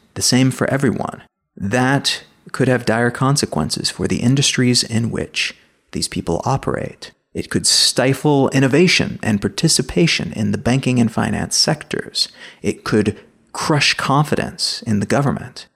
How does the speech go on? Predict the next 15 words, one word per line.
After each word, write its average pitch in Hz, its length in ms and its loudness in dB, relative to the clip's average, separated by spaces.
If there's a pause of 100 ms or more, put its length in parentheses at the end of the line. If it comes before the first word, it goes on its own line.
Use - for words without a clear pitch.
(100)
It - 120 -8
could 104 120 0
lead 151 260 2
to - 120 4
a 117 60 4
slew 170 600 4
of - 160 2
harsh - 380 0
regulations 123 840 0 (160)
that 98 100 -2
make 135 180 2
a 113 60 0
country's 143 380 2
financial - 520 0
sector, - 600 -4